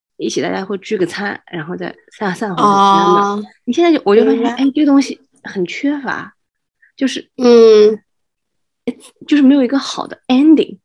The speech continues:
Speaker 1: It's like end in the middle of nowhere，就是有一种，哦，大-，大家玩完了，然后各去，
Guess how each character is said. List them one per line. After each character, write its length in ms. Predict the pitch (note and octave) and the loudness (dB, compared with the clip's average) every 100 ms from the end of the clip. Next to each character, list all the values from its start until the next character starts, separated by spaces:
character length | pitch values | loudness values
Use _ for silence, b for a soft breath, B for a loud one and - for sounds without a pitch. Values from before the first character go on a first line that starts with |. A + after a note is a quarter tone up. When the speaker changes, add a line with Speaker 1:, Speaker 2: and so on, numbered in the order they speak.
| b b b | b b b
Speaker 1:
It's 180 | B3 B3+ | -4 -2
like 240 | A3+ - - | -2 -6 -2
end 280 | B3+ C4 - | 2 2 2
in 60 | A#3+ | -2
the 80 | |
middle 240 | A#3 C4 A#3 | 0 0 -2
of 160 | A3 | -4
nowhere， 420 | A3 A#3+ C4 G#3 - - | -2 0 0 -2 -4 -16
就 120 | - G3+ | -10 -6
是 100 | G3 | -2
有 100 | F#3+ | -2
一 40 | |
种， 100 | - | -4
哦， 200 | C4 C4 | -4 -4
大-， 100 | - | -6
大 160 | B3 A#3+ | -8 -6
家 100 | A3+ | -6
玩 140 | G3+ | -6
完 140 | G3 F#3+ | -6 -6
了， 60 | |
然 80 | F#3+ | -6
后 60 | G3+ | -4
各 80 | |
去， 80 | A3+ | -6